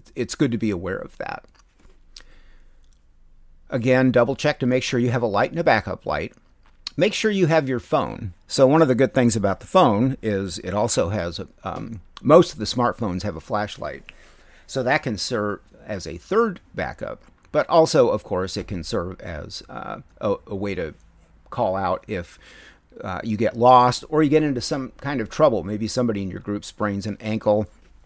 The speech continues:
And remember that, uh, all you, the only number you need to remember if you need emergency help out in the woods is nine one one. Park office, uh, is likely gonna be closed. You wouldn't call them anyway. Anytime you have trouble out on the trail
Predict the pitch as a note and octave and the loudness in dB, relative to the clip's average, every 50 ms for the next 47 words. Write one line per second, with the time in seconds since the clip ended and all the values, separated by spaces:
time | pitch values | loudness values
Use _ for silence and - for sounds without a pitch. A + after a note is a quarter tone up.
0 | _ _ _ _ _ _ _ - - - - - A2 G#2 G#2 G#2+ - G#2+ G#2+ G#2 | _ _ _ _ _ _ _ -16 -16 -12 -6 -4 -4 -4 -4 -4 -4 -4 -2 0
1 | G#2+ B2 B2+ B2 A#2+ A2+ G#2 G2 - - - - A2 G2+ A2+ G#2 G2 F#2+ - - | 0 0 0 0 0 0 -2 -2 -6 -8 -14 -14 -8 -6 -4 -4 -4 -4 -6 -10
2 | - - - - - G#2 F#2 B2 B2+ B2+ A#2+ A#2 A#2+ A2+ - _ _ _ _ _ | -16 -18 -18 -14 -10 -6 -4 -2 0 0 0 -2 -4 -8 -10 _ _ _ _ _
3 | - - - C3 B2+ C3 E3 G3 F#3 E3+ E3+ E3+ E3 F3 D#3+ D#3 D#3 E3 E3 C#3 | -20 -18 -10 -4 -2 0 2 2 2 2 2 2 2 2 0 2 0 0 0 0
4 | C#3+ C#3 B2+ A#2+ B2+ C#3 D3+ C#3 C3+ C3+ D#3 E3 - _ _ - B2 A2 - A#2 | 0 -2 -2 -2 0 -2 -2 -2 -2 -2 -2 -4 -8 _ _ -14 -14 -10 -8 -4
5 | A2+ A2 A#2 B2 B2 A2 G#2+ - - - - A2 A#2 A#2+ A#2+ A#2+ G#2+ - - G#2 | -4 -2 -2 -2 -4 -4 -8 -10 -12 -6 -4 -2 -2 -2 -2 -4 -6 -6 -8 -10
6 | F2 - A#2+ A2+ - - - _ _ _ _ _ - A#2+ B2+ - - B2+ A#2 A2 | -8 -6 -6 -6 -6 -8 -14 _ _ _ _ _ -2 -2 -2 -2 -2 -4 -2 0
7 | B2+ B2+ A#2 - A#2 F#2+ F#2 A2 A2 G#2 A2+ A2+ A2 A2 A2+ G#2+ G#2 G#2 G2+ G#2 | 0 0 0 -2 -6 -6 -4 -4 -4 -2 -2 -4 -4 -4 -4 -4 -4 -4 -4 -4
8 | G2+ A2+ A#2 - - - - - - - - - - - _ _ _ - - D#3 | -4 -4 -6 -8 -14 -20 -20 -20 -20 -20 -20 -20 -20 -20 _ _ _ -2 2 2
9 | D#3 - - D3+ D3+ C#3+ - D#3+ C#3 C3 - - - - - - - B2+ A2 G2+ | 4 4 6 6 6 6 4 2 0 0 0 -2 -6 -8 -10 -12 -8 -6 -4 -2
10 | F#2+ F#2 F#2 F#2+ F2+ - _ _ - G#2+ G2 A2+ A#2 A2+ A#2 - A#2 A2+ G2+ G2+ | 0 0 -2 -4 -6 -10 _ _ -8 -8 -4 0 0 0 0 -2 -4 -6 -6 -6
11 | G#2+ G2 - A2+ - - B2 B2+ A#2+ A#2 A#2 A2+ G#2+ G#2+ G2+ - - - A#2+ A#2 | -6 -6 -8 -12 -10 -4 0 2 2 2 2 0 -2 -4 -6 -10 -12 -8 -6 -2
12 | A#2 C#3 C3 G2 F#2+ - - A2+ G#2+ A2+ G#2+ G#2 F#2+ G2 G#2+ G#2+ G#2+ G#2+ G#2+ G#2+ | -2 -2 -2 -4 -6 -8 -2 0 0 0 0 -2 -6 -6 -6 -6 -6 -4 -4 -2
13 | G#2 G2+ G2+ - C#3+ D#3+ F#3+ F3+ - - C3+ A#2 G#2 G#2 F2+ F#2 G2 F#2+ - - | -4 -4 -4 -2 0 2 2 2 0 -2 -4 -4 -2 -4 -4 -6 -8 -10 -10 -10
14 | - A#2 G#2 F#2+ F2 F2 - A2+ G2 G2 G2 G2 F#2+ F2+ - - G#2+ F#2+ F#2 E2+ | -6 -6 -6 -4 -6 -8 -6 -6 -6 -4 -4 -6 -8 -10 -6 -2 -2 -2 -2 -2
15 | D#2+ E2+ | -6 -8